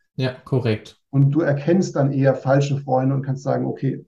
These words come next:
Speaker 2: Servus." Also es ist sogar noch gut für dich, weil du
Speaker 1: Ja.
Speaker 2: dann aussortieren darfst.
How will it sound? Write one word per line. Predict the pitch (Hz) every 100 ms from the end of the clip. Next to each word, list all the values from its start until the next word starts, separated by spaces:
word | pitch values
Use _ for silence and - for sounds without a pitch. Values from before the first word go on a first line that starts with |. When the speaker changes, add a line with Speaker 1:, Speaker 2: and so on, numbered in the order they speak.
| _
Speaker 2:
Servus." | - 139 123 113 - -
Also | 127 151
es | 143
ist | 196
sogar | 185 160 143
noch | 139 - - _ _ -
gut | 262 269
für | 156
dich, | 131 - _ _ _ -
weil | 139
du | 143
Speaker 1:
Ja. |
Speaker 2:
dann | 139
aussortieren | 135 151 - 139 135 117
darfst. | - - _